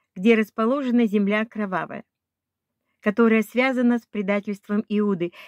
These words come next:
и это свидетельствует о страданиях Христа, о том, что была пролита его святая кровь за грешника.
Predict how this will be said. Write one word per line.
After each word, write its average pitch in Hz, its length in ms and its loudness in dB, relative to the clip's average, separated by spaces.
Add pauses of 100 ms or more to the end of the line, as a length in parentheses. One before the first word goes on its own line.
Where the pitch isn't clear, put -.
(140)
и 220 80 4
это 233 280 2
свидетельствует 196 1200 -6
о 202 140 -2
страданиях 202 640 -2
Христа, 180 440 -14 (640)
о 202 100 -4
том, 269 260 0
что 226 200 -4
была 208 320 2
пролита 202 480 -2
его 196 320 -4
святая 185 480 -10
кровь 214 340 -2
за 190 140 -4
грешника. 180 600 -10